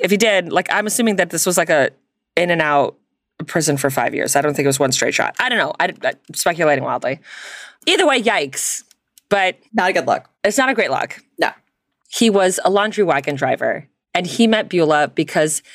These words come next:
Speaker 1: he would go to see the bookkeeper to pay his own bill. Immediately, the two were smitten kitten with each other and began an affair. On Thursday, April third, nineteen twenty-four,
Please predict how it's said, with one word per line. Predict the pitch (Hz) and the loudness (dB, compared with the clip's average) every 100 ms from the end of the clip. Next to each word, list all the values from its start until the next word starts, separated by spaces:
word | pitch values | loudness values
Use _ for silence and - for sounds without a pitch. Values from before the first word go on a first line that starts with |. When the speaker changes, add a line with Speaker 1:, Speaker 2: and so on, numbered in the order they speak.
| - | -16
Speaker 1:
he | - 196 | 0 2
would | 180 | 4
go | 175 | 2
to | 185 | 2
see | - | 0
the | 214 | 0
bookkeeper | 196 160 - 151 147 | 0 -2 -4 -6 -4
to | 143 139 | -2 -2
pay | 143 | 0
his | 131 | 2
own | 131 135 | 2 2
bill. | 143 - - - _ _ - | 0 -2 -8 -12 _ _ -2
Immediately, | 170 196 202 190 | 2 4 4 4
the | 202 | 2
two | 165 - 156 | 2 0 2
were | 147 | 2
smitten | - 220 - 220 | 0 0 2 2
kitten | 185 147 | 0 2
with | 151 147 | 0 0
each | 139 | 0
other | 139 135 135 139 - | 0 2 0 -2 -2
and | 180 | 0
began | 180 143 123 | 0 0 0
an | 123 | 0
affair. | 123 - 120 - 131 _ _ _ _ | 0 0 0 -2 -6 _ _ _ _
On | 160 160 | -4 0
Thursday, | 175 180 175 170 | 2 2 2 2
April | 156 151 147 | 2 0 0
third, | - 170 170 - | 2 2 2 -2
nineteen | 170 170 196 202 | -2 -2 -2 0
twenty-four, | 214 226 - 135 127 139 | 2 2 2 2 2 -2